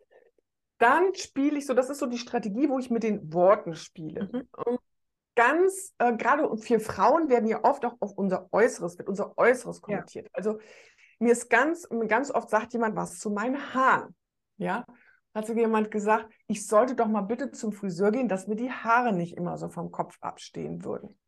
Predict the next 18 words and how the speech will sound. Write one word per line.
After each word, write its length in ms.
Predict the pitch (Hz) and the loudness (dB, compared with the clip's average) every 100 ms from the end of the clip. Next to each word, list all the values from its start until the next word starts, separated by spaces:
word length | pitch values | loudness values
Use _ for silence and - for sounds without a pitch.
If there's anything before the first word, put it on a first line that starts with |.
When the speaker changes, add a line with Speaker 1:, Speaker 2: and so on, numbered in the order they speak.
| _ _ | _ _
Speaker 1:
Dann 120 | 226 | -8
habe 120 | 226 | -6
ich 80 | 220 | -6
darunter 460 | 202 175 240 320 220 | -6 -2 -2 0 -2
geschrieben, 580 | 185 196 - 196 214 214 - _ _ _ _ | -4 -8 -8 -4 -4 -4 -16 _ _ _ _
„Vielen 280 | - 440 403 | 6 8 8
Dank 220 | 254 247 | 6 2
für 80 | 240 | 0
den 120 | 190 | -2
Kommentar 520 | 190 185 175 208 202 - | -2 -4 -4 -4 -6 -4
unter 220 | 185 185 | -4 -4
meiner 380 | 180 180 196 190 | -2 -4 -4 -6
Anzeige. 540 | 160 160 - 180 180 - - _ _ | -10 -12 -14 -14 -16 -20 -20 _ _
Du 200 | 294 415 | 8 10
scheinst 440 | 494 - 208 202 - | 8 2 -2 0 -2
ja 100 | 208 | -2
eine 160 | - | -2
Expertin 800 | - 285 - - 311 349 453 508 | -4 -4 -8 0 4 4 4 4